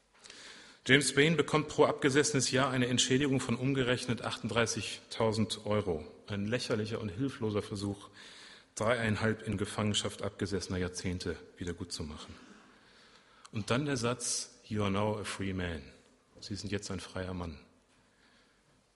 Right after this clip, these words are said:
Was für ein abscheulicher Zynismus.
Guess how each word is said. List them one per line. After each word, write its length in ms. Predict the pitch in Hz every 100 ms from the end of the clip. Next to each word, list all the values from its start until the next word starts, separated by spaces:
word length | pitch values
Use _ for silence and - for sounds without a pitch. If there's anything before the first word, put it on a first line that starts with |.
| _
Was 180 | - 110
für 120 | -
ein 100 | 113
abscheulicher 840 | 120 120 - - - 143 127 107 104
Zynismus. 760 | - 104 104 - 78 - -